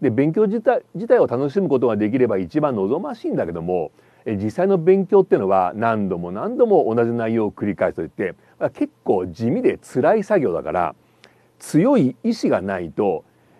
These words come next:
なかなか乗り越えられないというわけですね。で、その点ね、この点、学校に通うというのは、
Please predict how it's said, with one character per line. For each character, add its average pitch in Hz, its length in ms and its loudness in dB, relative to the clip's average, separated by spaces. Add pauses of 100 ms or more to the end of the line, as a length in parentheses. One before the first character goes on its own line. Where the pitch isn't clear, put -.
(100)
な 120 100 -4
か 165 80 0
な 208 100 0
か 196 100 4
乗 127 120 4
り 190 80 0
越 262 180 -2
え - 20 2
ら 254 100 2
れ 277 80 -4
な 269 120 -4
い 110 80 -4
と - 120 -8
い 95 60 -4
う - 20 -2
わ 82 60 -6
け 80 60 -12
で 62 80 -14
す 67 40 -20
ね。 123 260 -4 (520)
で、 - 100 0
そ 170 120 -2
の 214 120 2
点 220 240 2
ね、 302 200 -6
こ - 80 -6
の 160 120 2
点、 120 340 0 (560)
学 110 220 -4 (120)
校 220 200 2
に 214 120 0
通 - 200 -6
う 131 360 4 (960)
と 123 80 4
い 120 80 4
う 101 40 -2
の 87 100 -4
は、 95 220 0